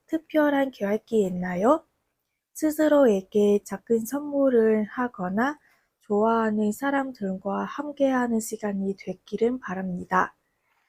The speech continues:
무엇보다도 세리의 행복을 가장 중요하게 생각하며 마음껏 웃고 즐길 수 있는 하루가 되길 바랍니다. 세리님,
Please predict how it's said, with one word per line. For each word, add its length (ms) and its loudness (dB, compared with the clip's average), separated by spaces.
무엇보다도 1160 2
세리의 720 2
행복을 720 -2
가장 500 -2
중요하게 1160 -2
생각하며 1080 -2
마음껏 720 0
웃고 680 0
즐길 500 -4
수 300 0
있는 440 -2
하루가 680 -4
되길 380 -4
바랍니다. 680 -4
세리님, 720 2